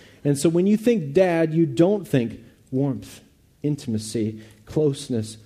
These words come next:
loving authority. You would scoff at those words. You think of all the opposite of those words. And you've got what's called a father's wound on your life. Do not judge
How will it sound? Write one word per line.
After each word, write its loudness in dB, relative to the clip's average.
loving -2
authority. -4
You -2
would -2
scoff -4
at -6
those -6
words. -12
You 0
think 2
of 0
all 2
the -4
opposite -6
of -4
those -4
words. -10
And 0
you've 2
got 0
what's -2
called -4
a -4
father's -4
wound -2
on -4
your -2
life. -8
Do -2
not -6
judge -2